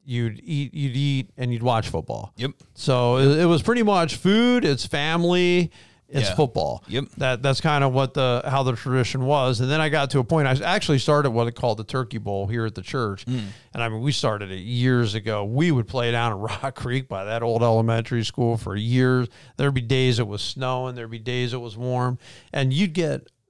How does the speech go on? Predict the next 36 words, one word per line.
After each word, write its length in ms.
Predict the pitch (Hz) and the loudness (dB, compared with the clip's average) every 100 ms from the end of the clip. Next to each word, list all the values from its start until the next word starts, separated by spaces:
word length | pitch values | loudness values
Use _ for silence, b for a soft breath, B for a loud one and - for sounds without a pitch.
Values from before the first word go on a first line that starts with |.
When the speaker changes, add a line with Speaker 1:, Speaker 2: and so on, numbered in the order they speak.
| _ | _
Speaker 1:
I'm 120 | 135 117 | -6 -4
telling 260 | 107 98 | -6 -8
you, 80 | 113 | -12
we 160 | 143 151 | -12 -8
get 240 | 143 95 - _ 208 _ | -6 -8 -14 _ _ _
twenty, 300 | - 117 101 | -12 -10 -10
thirty 300 | 104 104 95 | -10 -10 -8
guys 380 | 92 90 90 104 | -10 -8 -10 -12
easy 260 | 98 107 80 | -12 -12 -14
out 200 | - - | -16 -16
there. 260 | - 110 B B | -14 -16 B B
Speaker 2:
Nice. 280 | 110 123 95 | -10 -8 -6
Speaker 1:
I'm 160 | 113 104 | -8 -6
playing. 260 | 113 107 | -6 -6
Sometimes 380 | 113 117 120 107 | -4 -4 -2 -4
we'd 100 | 110 | -2
have 60 | 113 104 | 0 0
Speaker 2:
Nice. 160 | 98 - | -2 -2
Speaker 1:
four, 420 | 117 117 104 - b b b - | 0 2 0 -2 b b b -4
four 240 | 135 131 | 0 2
different, 400 | 120 120 107 - - - | 2 0 -2 -6 -14 -4
you 160 | 139 | 0
know, 160 | 107 98 - | 0 -2 0
teams 600 | 143 123 123 120 113 107 | 2 4 4 0 -2 -4
and 480 | 98 92 95 120 | -8 -10 -12 -14
switching 420 | - - 143 131 117 | -10 -2 -2 0 -6
the 40 | |
fields 380 | 135 131 117 107 | 0 0 2 2
up. 280 | 117 117 123 | 0 0 -2
And 120 | 123 | 2
it 20 | |
was 140 | 147 117 | 2 2
just 160 | 113 | -2
always 480 | - 151 143 139 113 | 0 4 4 4 2
a 160 | 135 110 | -4 -4
super, 720 | - - 147 131 135 104 | -6 -2 -2 0 0 0